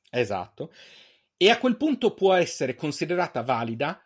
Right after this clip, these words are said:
almeno finché qualcun altro dimostrerà qualcosa di ancora più valido, sempre che ci sia. Questo è il percorso s-, il porco-, il percorso scientifico. Non è facile, non è immediato,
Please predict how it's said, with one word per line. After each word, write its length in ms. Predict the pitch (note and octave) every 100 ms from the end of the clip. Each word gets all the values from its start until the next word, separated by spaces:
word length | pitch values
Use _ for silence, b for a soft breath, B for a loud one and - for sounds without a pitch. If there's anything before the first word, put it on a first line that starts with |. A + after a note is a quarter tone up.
| _ _ _ -
almeno 720 | D3 C3+ C#3+ D#3+ F#3+ A#3+ _ _
finché 540 | - B3 A3+ G#2+ - _
qualcun 380 | F#3 F#3 G#3+
altro 420 | G#2 F#2 A2+ B2 -
dimostrerà 600 | C3+ D3 - E3+ D3+ C#3+
qualcosa 460 | F3+ E3 C#3 D3+
di 200 | D3 D#3
ancora 840 | D#3+ E3+ E3 - - A3 A3 A3 G#3+
più 220 | G#3+ G3
valido, 600 | A#2+ F2+ F2 F2+ F#2 _ _ _ _ -
sempre 360 | - D#3+ B2+
che 100 | -
ci 140 | A2 -
sia. 220 | - - _ _ _
Questo 300 | - F#3 -
è 20 |
il 60 | B2+
percorso 400 | A#2 A#2+ G#2+ G#2+
s-, 180 | - - -
il 140 | A2
porco-, 360 | A#2+ A2 A2 -
il 100 | A#2+
percorso 380 | A#2+ - A2+ G#2+
scientifico. 580 | A2+ G#2+ F#2 - - _ _ -
Non 160 | C3
è 40 | B2
facile, 640 | B2 A#2 - D3 F3+ _ _
non 200 | - B2+
è 20 | B2+
immediato, 720 | G#2+ F#2+ F#2+ G#2 B2+ D3